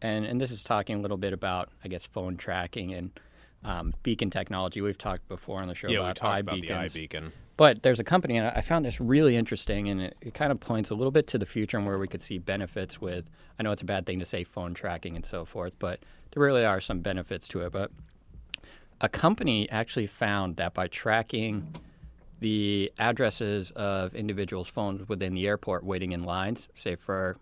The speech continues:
Speaker 1: security screening, that by tracking it specifically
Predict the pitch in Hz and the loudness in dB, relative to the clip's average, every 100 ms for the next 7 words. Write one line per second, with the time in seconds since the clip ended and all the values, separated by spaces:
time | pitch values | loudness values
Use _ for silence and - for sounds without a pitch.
0 | - - - 110 98 104 - 117 123 - | -16 -12 -6 -2 0 -2 -2 -2 -2 -6
1 | - - - - _ - 120 110 101 - | -16 -20 -20 -20 _ -2 0 2 0 0
2 | 131 139 139 107 98 - _ _ - - | 0 0 -2 -2 -2 -6 _ _ -18 -8
3 | - 107 113 131 - 98 95 | -6 -2 -2 -2 -2 0 0